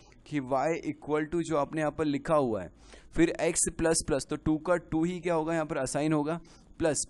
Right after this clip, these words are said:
पोस्ट इंक्रीमेंट होने के कारण टू का असाइन होने के बाद कितना हो जाएगा, थ्री। तो यहाँ पर कितना जाएगा, थ्री। अब थ्री के बाद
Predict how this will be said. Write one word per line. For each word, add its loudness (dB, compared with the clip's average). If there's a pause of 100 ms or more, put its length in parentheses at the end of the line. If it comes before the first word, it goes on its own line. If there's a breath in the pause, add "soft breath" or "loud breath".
पोस्ट 2
इंक्रीमेंट -2
होने 2
के 4
कारण 0 (320 loud breath)
टू 2
का 2
असाइन -2
होने 0
के -2
बाद 0
कितना -4
हो 0
जाएगा, 0
थ्री। -4
तो -6
यहाँ -2
पर -2
कितना -4
जाएगा, -4
थ्री। -2 (840)
अब -10 (100)
थ्री -2
के -2
बाद 2